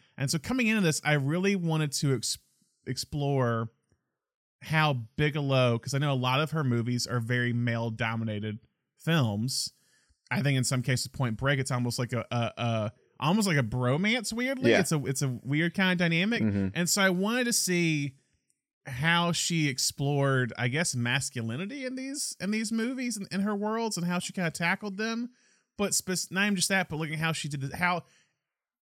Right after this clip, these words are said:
Speaker 1: were there differences or similarities when she did that with, say, Willem Dafoe in The Loveless, to Jamie Lee Curtis in Blue Steel, to Jessica Chastain in Zero Dark Thirty?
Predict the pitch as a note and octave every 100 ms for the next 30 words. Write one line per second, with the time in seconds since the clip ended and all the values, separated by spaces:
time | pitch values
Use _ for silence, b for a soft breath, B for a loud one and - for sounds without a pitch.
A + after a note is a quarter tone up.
0 | _ D3+ D#3 G3 G3 F#3 C3+ E3+ - E3+
1 | C#3+ E3+ D#3 C3+ C3+ D#3 C#3 C#3+ C3+ C3
2 | C3 B2+ C#3 C3 C3 G#2 B2 - B2 A2+
3 | A2 A2+ A2 A2 B2 A#2 A2 A#2 F#3 G#3+
4 | G#3+ - - _ _ _ _ _ _ _
5 | _ _ - - D3 C3 A#2+ A#2 - C3+
6 | C#3+ B2+ - B2+ A#2+ A2+ A2 A2 - E3
7 | E3 D#3 D3+ - C3 A#2+ C3 - A#2 C3
8 | A#2 - A#2 A#2 A2+ G#2+ - A#2 G#2+ G#2
9 | - A#2 A2 A2+ A2+